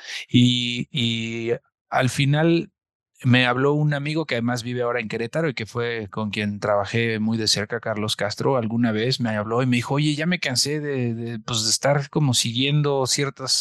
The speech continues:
ciertas, eh, cosas que no, que no, no me gustan, vamos a armar algo, ¿no?". Y entonces armamos un pequeñito estudio de diseño que se llamaba Cala, que fue muy divertido, y a partir de ahí empecé,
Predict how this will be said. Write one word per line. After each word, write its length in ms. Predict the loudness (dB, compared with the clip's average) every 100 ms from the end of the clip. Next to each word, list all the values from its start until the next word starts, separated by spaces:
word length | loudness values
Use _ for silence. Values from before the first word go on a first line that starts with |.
| -2 -2
ciertas, 580 | -2 -2 0 0 0 -2
eh, 220 | -4 -2
cosas 320 | 0 2 2 0
que 100 | 0
no, 400 | 2 0 -2 -4
que 80 | -2
no, 200 | 0 -2
no 380 | -2 -4 -2 0
me 80 |
gustan, 640 | 6 6 6 2 -2 -4 -4
vamos 240 | -2 0
a 60 | 0
armar 240 | -2 -2
algo, 240 | -2 -2 -4
¿no?". 160 | -6 -12 -16 -14 -14 -14 -16 0
Y 60 | 2
entonces 280 | 4 4
armamos 380 | 2 2 2 2
un 80 | 0
pequeñito 540 | -2 -2 0 0 0
estudio 300 | -2 -2 -4
de 100 | 0
diseño 560 | 0 0 -2 -2 -2 -2 -10 -20 -18 -2
que 140 | 0
se 80 | 2
llamaba 280 | 2 2 2
Cala, 460 | -2 -2 -2 -6 -10 _ -2
que 140 | 0
fue 200 | 2 2
muy 280 | 4 2 2
divertido, 680 | 2 0 0 -2 0 0 0
y 200 | 0 2
a 80 | 2
partir 420 | -2 0 2 2
de 80 | 2
ahí 260 | -2 -4 -4
empecé, 440 | -4 -4 -4